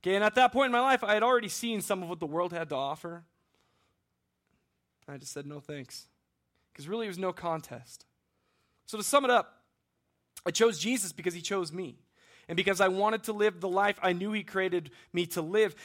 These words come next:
And, and I knew any other path I would take would leave me short of living the abundant life that, that he created me to live and, and having this eternal peace. And, and ladies and gentlemen, th-, it was the best decision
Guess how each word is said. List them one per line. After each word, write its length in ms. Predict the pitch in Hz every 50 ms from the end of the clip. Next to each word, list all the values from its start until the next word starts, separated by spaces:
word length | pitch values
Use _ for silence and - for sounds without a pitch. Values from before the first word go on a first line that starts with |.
| - -
And, 180 | 202 214 214
and 160 | 220 214 208
I 80 | 202 208
knew 280 | 208 214 247 269 277 240
any 260 | 233 240 254 269 277
other 160 | 269 254 233
path 320 | 240 - 233 233 226 226
I 60 | 233 208
would 160 | 196 175 -
take 240 | 220 233 240 233 202
would 100 | 185 175
leave 180 | 190 214 214
me 120 | 202 196 175
short 340 | - - 208 196 214 -
of 140 | 185 185 160
living 240 | 190 190 185 180 180
the 80 | 165 160
abundant 420 | 151 139 175 175 190 202 196 143
life 380 | 165 170 160 156 151 - - _ - - _ _
that, 240 | 180 175 165 - 151
that 120 | 175 175 170
he 80 | 170
created 440 | - - - 175 180 196 190 185 160
me 100 | 165 156
to 60 | 156
live 340 | 151 156 185 214 214 160 147
and, 160 | 165 175 170
and 200 | 170 170 170 165
having 400 | 165 175 175 185 190 202 180 160
this 200 | 147 135 - -
eternal 440 | - 185 175 - - 214 214 185 147
peace. 600 | - - 220 196 151 - - - - - - - _ _ _ _ _ _ _ _ _ _ _ _ _ _ _
And, 200 | 196 214 220 220
and 100 | 220 214
ladies 220 | 220 233 233 196
and 80 | 208 196
gentlemen, 340 | 208 208 202 190 180 165 180
th-, 160 | 190 - - _
it 100 | - 202
was 140 | 196 190 156
the 80 | 175
best 400 | 147 127 180 185 196 208 - -
decision 420 | 170 160 - - 156 135 127 -